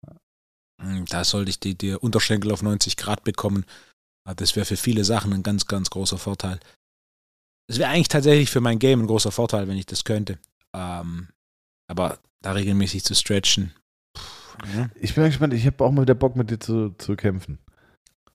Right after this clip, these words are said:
Speaker 1: Ja, machen
Speaker 2: Ich
Speaker 1: wir.
Speaker 2: bin mir sicher, dass du mir technisch, dass du mich so hart auseinander nimmst.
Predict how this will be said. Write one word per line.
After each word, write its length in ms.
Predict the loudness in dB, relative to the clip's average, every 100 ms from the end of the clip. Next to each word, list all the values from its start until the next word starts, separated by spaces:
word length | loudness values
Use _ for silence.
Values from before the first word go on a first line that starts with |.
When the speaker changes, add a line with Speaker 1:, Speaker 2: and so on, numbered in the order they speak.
| _ _ _ -20
Speaker 1:
Ja, 100 | -18
machen 220 | -12 -6 -4
Speaker 2:
Ich 60 |
Speaker 1:
wir. 60 | 2
Speaker 2:
bin 80 | 4
mir 80 | 6
sicher, 240 | 8 6
dass 140 | 6 0
du 60 |
mir 160 | -2 2
technisch, 400 | 2 2 -2 0
dass 160 | -2
du 100 | 0
mich 200 | 0 0
so 280 | 2 4 6
hart 120 | 6
auseinander 360 | 4 0 0 0
nimmst. 360 | 0 -2 -8